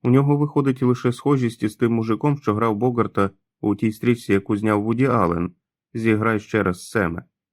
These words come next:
Тож, коли він став на коліно і сказав: "Крихітко, ти в порядку?",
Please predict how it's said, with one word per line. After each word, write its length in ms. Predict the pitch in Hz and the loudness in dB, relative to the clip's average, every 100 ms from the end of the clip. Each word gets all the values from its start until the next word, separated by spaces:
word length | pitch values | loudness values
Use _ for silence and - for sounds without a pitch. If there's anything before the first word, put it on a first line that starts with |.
| _ _ _ _ _ | _ _ _ _ _
Тож, 220 | 147 143 | 4 4
коли 280 | 131 147 196 | 6 6 8
він 120 | 160 | 6
став 240 | - 156 156 | 4 4 4
на 100 | 120 | 4
коліно 440 | 101 120 190 139 | 6 6 6 6
і 80 | 101 | 4
сказав: 560 | - 110 120 131 110 | 2 0 4 4 2
"Крихітко, 520 | - 190 156 101 - 110 | 2 2 4 2 0 2
ти 140 | 123 | 4
в 100 | 117 | 4
порядку?", 640 | 123 120 175 196 - 104 | 4 4 4 2 2 2